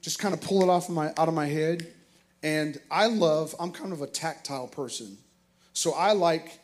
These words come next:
I love all the electronic gadgets. I'm grateful for it. I thank God for iPads and iPhones and the whole nine. But when I really want to feel like I'm close to God, you know what I do? I pull out my physical Bible.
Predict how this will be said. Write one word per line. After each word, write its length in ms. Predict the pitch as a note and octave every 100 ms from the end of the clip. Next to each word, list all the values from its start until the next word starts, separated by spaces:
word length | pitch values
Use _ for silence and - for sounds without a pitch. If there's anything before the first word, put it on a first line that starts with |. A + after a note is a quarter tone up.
| _ -
I 100 | E3
love 340 | E3+ F#3+ F#3
all 240 | E3+ F3 E3+
the 100 | D#3+
electronic 580 | E3 D#3+ E3+ D#3+ D#3
gadgets. 600 | D3 D#3 D3 D3+ D3 - D3
I'm 180 | C3+
grateful 380 | B2 D#3+ D#3+ E3
for 380 | - D#3+ D3+ D3+
it. 120 | C#3+ C3
I 60 |
thank 420 | - D#3+ D3+ - C#3
God 260 | C#3 C#3
for 140 | - C#3
iPads 520 | C#3+ C#3 D3 C#3 C#3
and 80 | C#3
iPhones 540 | C#3 C#3+ C#3 C#3 C3
and 240 | C3 C3
the 80 | A#2+
whole 240 | A#2 C#3+ C#3
nine. 460 | C#3+ B2+ B2 A#2+ _ - _ _ _ _
But 120 | E3+ E3
when 140 | F3+
I 80 | D#4+
really 280 | A#3 A#3+ A3
want 180 | G#3
to 60 | F3+
feel 220 | - F#3
like 140 | E3 E3
I'm 140 | D#3
close 340 | - E3 E3+ -
to 80 |
God, 420 | C3+ D3 C#3+ D#3 D#3+
you 80 |
know 60 | G3+
what 80 | A3+
I 80 | D#3
do? 320 | C#3 E3 F#3+ - - -
I 40 | D#3+
pull 200 | A3 A#3
out 80 | -
my 120 | B2
physical 460 | - E3 C#3 C#3
Bible. 380 | A2+ A#2 - -